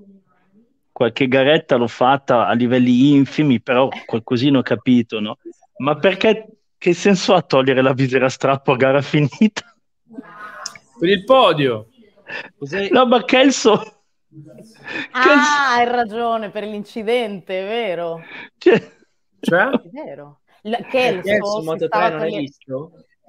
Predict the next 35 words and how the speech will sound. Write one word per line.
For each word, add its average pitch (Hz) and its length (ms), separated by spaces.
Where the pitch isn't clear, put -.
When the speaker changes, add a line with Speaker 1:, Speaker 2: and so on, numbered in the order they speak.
Speaker 2:
No, 226 180
no, 220 140
eh, 180 200
non 180 120
ho 185 60
visto 165 300
tutto, 170 280
non, 139 260
do-, 143 200
Speaker 3:
Ah, 202 220
Speaker 2:
a - 40
volte 165 260
Speaker 3:
eh, - 20
Speaker 2:
riposo. 127 60
Speaker 3:
praticamente 190 520
Olgado 175 540
taglia 165 280
il 160 80
traguardo, 165 1000
festeggia, 143 960
Speaker 2:
Sì. - 320
Speaker 3:
appena 180 340
prima 180 180
dello 185 180
scollino 170 500
chiude 151 240
il 156 80
gas, 151 680
Speaker 2:
Sì. 180 260
Speaker 3:
Kelso 208 420
arriva 175 320
dietro 175 460
ancora 170 400
a 180 100
tuono, 180 760